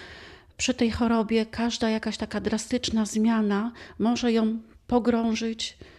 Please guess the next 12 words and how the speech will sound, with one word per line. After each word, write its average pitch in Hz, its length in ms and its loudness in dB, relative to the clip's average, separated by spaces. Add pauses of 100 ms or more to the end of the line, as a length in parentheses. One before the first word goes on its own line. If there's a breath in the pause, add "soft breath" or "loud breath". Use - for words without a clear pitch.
(200 loud breath)
że 214 240 -2
ona 220 320 2
wróci 214 580 0
do 170 100 -2
tej 175 140 -6
choroby. 156 500 -4 (420 loud breath)
Anorektyczką 240 720 2
się 233 160 -2
jest 226 160 0
do 214 100 0
końca 202 340 -4
życia. - 420 -8